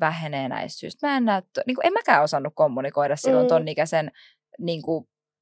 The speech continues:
Speaker 1: kaikista niistä vaiheista. Ja mun mielestä se on tosi, tosi hyvä pointti, minkä sanoit, että se on tosi tärkeä oppia. Ja henkilökohtaisesti mä vieläkin haluan kanssa oppia tota, että jotenkin on itselleen rehellinen ja että osaa kommunikoida sitä ulospäin, mut se on vaikeeta.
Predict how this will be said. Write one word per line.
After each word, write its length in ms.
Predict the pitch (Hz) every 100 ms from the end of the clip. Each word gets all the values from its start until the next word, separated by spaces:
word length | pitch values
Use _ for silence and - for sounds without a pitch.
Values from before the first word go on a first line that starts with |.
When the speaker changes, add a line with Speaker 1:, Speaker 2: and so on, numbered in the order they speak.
| -
Speaker 1:
kaikista 340 | 190 185 -
niistä 160 | 175 -
vaiheista. 520 | 226 160 175 156 165
Ja 60 | 170
mun 80 |
mielestä 160 | 226 247
se 60 | 240
on 40 |
tosi, 340 | 240 240 - -
tosi 200 | 262 277
hyvä 140 | 220
pointti, 320 | - 196 160 147
minkä 200 | 143 151
sanoit, 280 | 160 151
että 100 | -
se 60 | -
on 60 | 165
tosi 140 | 180
tärkeä 340 | 160 160 165
oppia. 480 | 175 185 _ 147 135 160 _ _ _ -
Ja 220 | 165 151 _ _ _ _ _ _ -
henkilökohtaisesti 580 | 202 175 170 190 185 185
mä 180 | 175 165
vieläkin 300 | 180 127 180
haluan 240 | 170 180
kanssa 220 | 165 175
oppia 280 | 202 - 151
tota, 300 | - 156 151
että 140 | 156 - _ _ _ _ _ -
jotenkin 300 | 190 196 190 - _ _ -
on 140 | 180
itselleen 480 | 254 320 359 330 302
rehellinen 580 | 277 262 254 247 240 233
ja 100 | 185
että 100 | 175
osaa 180 | 190 208
kommunikoida 460 | 190 185 175 165
sitä 120 | 170 180
ulospäin, 320 | 175 139 185
mut 80 | 208
se 100 | 440
on 100 | 277
vaikeeta. 720 | 381 214 117 65 64 -